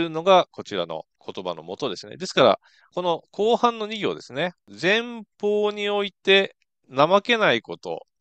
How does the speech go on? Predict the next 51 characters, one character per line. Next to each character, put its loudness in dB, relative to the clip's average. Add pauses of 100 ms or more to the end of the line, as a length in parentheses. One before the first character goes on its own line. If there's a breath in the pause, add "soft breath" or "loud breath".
(100)
こ -10
れ 0
が 6
最 4
上 -6
の -10
吉 -6
祥 -6
で -4
す」 -12
と -8
い -6
う -8
と -10
こ -6
ろ 0
が、 8
「い -4
つ -12
も -4
観 0
察 -8
モ -6
ー -8
ド -6
で -8
気 -12
づ -12
き -10
に -14
満 -16
ち -16
た -8
人 -16
生 -14
を -12
送 -20
っ -20
て -18
み -18
ま -8
し -14
ょ -4
う」 -6
っ -8 (140)
て -18
い -12
う -16
ふ -16
う -14
に -20